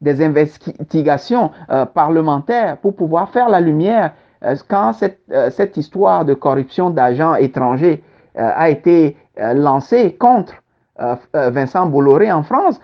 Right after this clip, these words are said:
je vous dirai encore non. Alors, pourquoi est-ce que nous voulons toujours, euh, perdre notre temps à chercher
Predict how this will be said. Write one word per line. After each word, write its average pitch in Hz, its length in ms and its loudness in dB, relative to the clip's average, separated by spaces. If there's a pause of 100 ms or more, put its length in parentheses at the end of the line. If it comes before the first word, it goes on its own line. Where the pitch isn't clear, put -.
(120)
je 139 100 -2
vous 143 140 2
dirai 151 300 4
encore 160 340 0
non. 214 320 4 (200)
Alors, 175 340 2
pourquoi 294 300 0
est-ce 359 120 -8
que 285 100 0
nous 214 180 2
voulons 196 460 0 (160)
toujours, 180 560 0 (340)
euh, 123 80 -6
perdre 285 340 -4
notre 170 280 -2
temps 214 320 -4 (440)
à 240 340 -6
chercher 214 680 -2